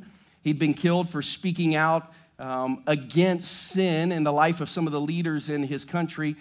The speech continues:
uh, and just standing for the truth got him killed. Uh, he had been facing some tension from family and friends. They began to question the motives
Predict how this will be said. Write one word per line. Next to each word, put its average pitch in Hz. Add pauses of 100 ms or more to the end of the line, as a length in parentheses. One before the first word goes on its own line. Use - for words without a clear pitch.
(240)
uh, 127
and 151
just 185
standing 185
for 170
the 156
truth 185
got 147
him 143
killed. 143 (420)
Uh, 131
he 208
had 180
been 175
facing 196
some 165
tension 196
from 151
family 185
and 151
friends. 170
They 165
began 160
to 147
question 170
the 147
motives 151